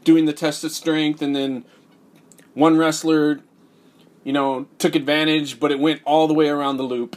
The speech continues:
and everybody followed suit. Um, it was a good match. It was fun. All the big stars got eliminated pretty much kinda early,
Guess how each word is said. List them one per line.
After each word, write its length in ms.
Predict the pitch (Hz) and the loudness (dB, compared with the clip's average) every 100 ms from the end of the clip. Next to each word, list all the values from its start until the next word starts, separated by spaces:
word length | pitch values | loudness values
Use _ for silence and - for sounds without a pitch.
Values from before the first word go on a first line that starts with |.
| - | -12
and 240 | 120 120 - | -10 -8 0
everybody 640 | 147 147 139 135 131 127 | 2 2 2 0 -2 -8
followed 400 | 127 139 123 123 | -4 0 0 0
suit. 400 | - - 123 107 - _ - - - - - | -6 -8 -6 -8 -12 _ -20 -20 -20 -20 -2
Um, 500 | 139 135 135 131 123 - - _ _ _ _ _ _ _ - | 4 4 2 -2 -14 -20 -20 _ _ _ _ _ _ _ -2
it 60 | |
was 160 | 208 185 | 0 0
a 40 | |
good 200 | 190 233 | -2 -2
match. 380 | 208 208 127 - | -2 -2 -4 -6
It 100 | - | -4
was 140 | 202 156 | -2 -4
fun. 540 | - 208 127 107 107 _ _ _ _ _ _ _ _ _ - | -2 -2 0 -4 -10 _ _ _ _ _ _ _ _ _ 2
All 100 | 160 | 2
the 80 | |
big 220 | 156 170 156 | 4 2 2
stars 440 | - 147 147 143 | 0 4 4 2
got 200 | 147 139 | 0 0
eliminated 640 | 139 139 139 139 131 127 | 0 -2 -2 -2 -4 -6
pretty 180 | - 156 | -2 0
much 280 | 135 135 - | 0 -6 -6
kinda 220 | 135 123 | -6 -6
early, 540 | - 123 123 123 123 | -4 -2 -2 -4 -8